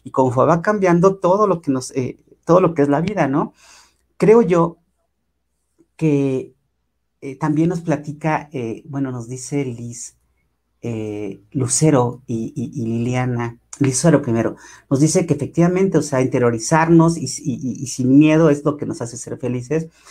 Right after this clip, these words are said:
Y Alejandra nos dice, exacto, o sea, ser feliz es estar satisfecho con lo que haces. Pero yo me po-, de verdad que a veces me cuestiono mucho que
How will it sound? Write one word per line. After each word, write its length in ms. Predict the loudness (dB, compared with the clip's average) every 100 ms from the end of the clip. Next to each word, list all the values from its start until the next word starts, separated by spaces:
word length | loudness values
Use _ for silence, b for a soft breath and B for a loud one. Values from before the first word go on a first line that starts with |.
| b b
Y 120 | 2 4
Alejandra 420 | 4 2 0 2
nos 120 | -2
dice, 140 | -4
exacto, 380 | -6 -6 -4 -6
o 40 | -6
sea, 140 | -6
ser 180 | -2 -2
feliz 380 | 2 2 2 0
es 100 | -10
estar 240 | -4 -4
satisfecho 600 | -4 -10 -12 -12 -8 -8
con 100 | -10
lo 100 | -12
que 140 | -8 -6
haces. 300 | -6 -10 -20 b b b b b b 2
Pero 380 | 6 6 4 -4 _ _
yo 220 | 0 4 4
me 160 | 2
po-, 240 | 0 -2 2
de 120 | 2
verdad 320 | 2 -2 -4
que 80 | -4
a 40 |
veces 280 | -4 -4 -6
me 120 | -6
cuestiono 460 | -8 -12 -6 0 2
mucho 500 | 2 0 -4 -8 -10 _ _ _ _ _ 0
que 420 | 2 4 0 -2